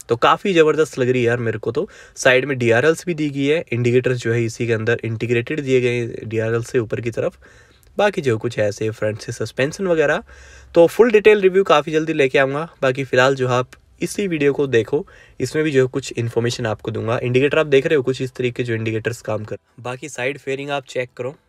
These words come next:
कुछ इस तरीके से जो है साइड डिज़ाइन किया है इसका। टायर वगैरह वही है, टायर में कोई चेंजमेंट नहीं की है। सीट आप क्लोज से चेक करो, मटेरियल जो है, कुशनिंग जो है थोड़ी सी पहले से सॉफ्ट की गई है।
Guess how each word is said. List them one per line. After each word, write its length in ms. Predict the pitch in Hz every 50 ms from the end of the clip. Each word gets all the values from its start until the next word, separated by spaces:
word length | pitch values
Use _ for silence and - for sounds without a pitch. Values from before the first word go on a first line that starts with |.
| _ _ _
कुछ 200 | - 131 - 151
इस 100 | 135 -
तरीके 340 | - 156 156 151 - 165 151
से 60 | 127
जो 100 | 135 127
है 80 | 127
साइड 380 | 127 - - 110 113 113 113 117 - _ _ - 113
डिज़ाइन 420 | 110 107 104 110 110 107 107 107
किया 220 | 113 - 127 120 120
है 100 | 120 113
इसका। 320 | 110 - - - 135 185 _ _ _ _ _ _ _ _ _ _ _ -
टायर 240 | - 139 143 165 175
वगैरह 280 | 175 170 165 170 165 160
वही 260 | 156 156 156 156 151
है, 160 | 156 160 170 _ -
टायर 200 | 143 127 127 131
में 120 | 135 135 127
कोई 140 | 127 123
चेंजमेंट 420 | 123 - 117 117 117 120 120 117 117
नहीं 140 | 120 117 113
की 160 | - - 131
है। 60 | 160
सीट 360 | - - - 147 160 165 151
आप 180 | 147 139 135 -
क्लोज 240 | - 131 123 123 120
से 140 | - 131
चेक 260 | 120 - 117 113 110 -
करो, 280 | - - 120 147 - - - - - - - - - 120
मटेरियल 520 | 120 127 127 156 160 175 180 180 175 165
जो 140 | 143 131 120
है, 60 | 120
कुशनिंग 420 | 127 - 135 127 - 160 160 156 143
जो 120 | 135 117
है 80 | 120 123
थोड़ी 500 | - - - 147 160 175 170 175 160 147
सी 160 | - 147 143
पहले 340 | 139 135 113 110 113 117 120
से 160 | - 123 120
सॉफ्ट 400 | 117 - - 117 113 120 - -
की 160 | - 120 113
गई 160 | 110 110 113
है। 180 | 117 127 156